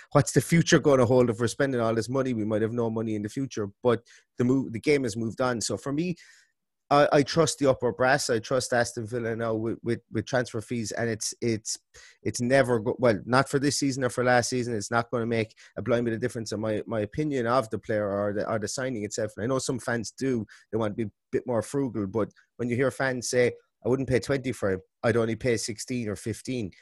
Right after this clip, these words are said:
and then you're going, "Where four million doesn't, doesn't make much of a difference in this, in this day and age as a,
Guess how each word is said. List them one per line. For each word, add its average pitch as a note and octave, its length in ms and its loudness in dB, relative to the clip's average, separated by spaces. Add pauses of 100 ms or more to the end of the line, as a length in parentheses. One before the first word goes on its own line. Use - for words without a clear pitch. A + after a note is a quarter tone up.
(160)
and A2+ 100 -4
then A#2 100 0
you're A2 140 -2
going, A2 280 -2 (400)
"Where C#3 120 -4
four C#3 300 -2
million B2 340 -4
doesn't, A2 340 -6 (140)
doesn't A#2+ 240 -6
make C3+ 180 -2
much A#2+ 160 -6
of - 40 -14
a F2 80 -10
difference B2 440 -6
in G2+ 80 -6
this, G2+ 240 -6
in G2+ 220 -6
this G2 160 -4
day F#2 180 -4
and F#2+ 100 -6
age F#2 220 -4
as G2 160 -6
a, G2+ 180 0